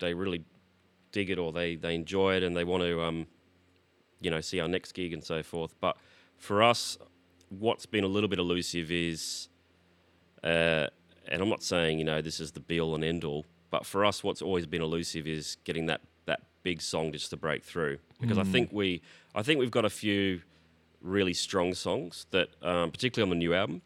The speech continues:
Speaker 1: that I think will find or should find an audience. So I think for me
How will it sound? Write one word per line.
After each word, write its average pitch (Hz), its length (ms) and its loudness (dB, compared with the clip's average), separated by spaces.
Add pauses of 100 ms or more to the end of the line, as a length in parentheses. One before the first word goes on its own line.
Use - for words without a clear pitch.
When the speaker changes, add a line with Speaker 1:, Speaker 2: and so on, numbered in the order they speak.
(140)
Speaker 1:
that 87 120 2
I 85 60 2
think - 360 -4
will 92 340 -4
find 87 340 0
or 82 140 -6 (260)
should - 260 -6
find 95 240 2
an 95 80 0
audience. 120 480 -4 (720)
So 95 600 6 (800)
I - 60 -6
think 123 320 0 (640)
for 104 160 -2
me 101 440 4